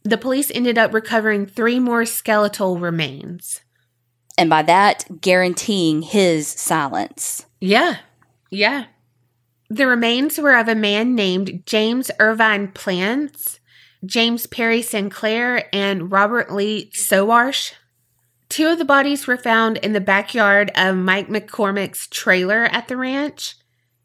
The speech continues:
Speaker 1: and a third was found along the fence line south of Tom McCormick's home.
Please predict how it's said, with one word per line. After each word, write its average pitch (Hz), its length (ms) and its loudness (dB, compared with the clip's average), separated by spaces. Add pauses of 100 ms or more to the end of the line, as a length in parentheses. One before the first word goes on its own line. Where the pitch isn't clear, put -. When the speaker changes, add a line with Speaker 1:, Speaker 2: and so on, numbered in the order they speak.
(120)
Speaker 1:
and 220 360 -2
a 208 60 0
third 269 640 4
was 220 240 -2
found 214 360 -2
along 208 340 0
the 247 80 -2
fence 240 440 -6
line 226 500 0
south 208 560 0 (120)
of 185 340 0 (360)
Tom 185 260 0
McCormick's 180 480 -4
home. 143 340 -12